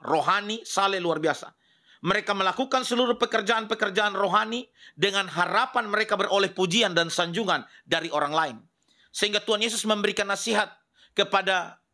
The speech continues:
orang percaya pada waktu itu, kepada orang-orang yang mendengarnya pada saat itu.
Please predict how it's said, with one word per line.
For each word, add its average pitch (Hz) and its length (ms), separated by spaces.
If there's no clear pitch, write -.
orang 190 240
percaya 196 400
pada 170 160
waktu 165 240
itu, 139 80
kepada 196 560
orang-orang 208 560
yang 202 80
mendengarnya 196 480
pada 165 160
saat 160 240
itu. 156 240